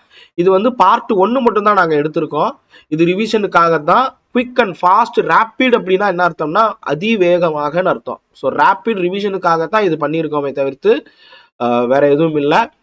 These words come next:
So, எக்ஸ்பெக்டட் கொஸ்டின்ஸ்ல இருந்து நாங்க வந்து கொடுத்திருக்கோம். இதனுடைய பார்ட் டூ, ஆ,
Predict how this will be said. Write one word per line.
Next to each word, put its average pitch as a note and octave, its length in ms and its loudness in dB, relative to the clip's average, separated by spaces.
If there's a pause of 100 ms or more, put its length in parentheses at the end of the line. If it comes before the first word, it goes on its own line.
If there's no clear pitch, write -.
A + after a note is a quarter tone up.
(120)
So, D#3+ 180 2
எக்ஸ்பெக்டட் F3+ 560 0
கொஸ்டின்ஸ்ல F3+ 640 0 (380)
இருந்து F3 240 2
நாங்க D#3+ 240 2
வந்து D3+ 300 -4
கொடுத்திருக்கோம். D#3+ 520 -2 (280)
இதனுடைய E3+ 540 4
பார்ட் A3+ 600 2
டூ, C#4+ 340 2 (440)
ஆ, B2 500 0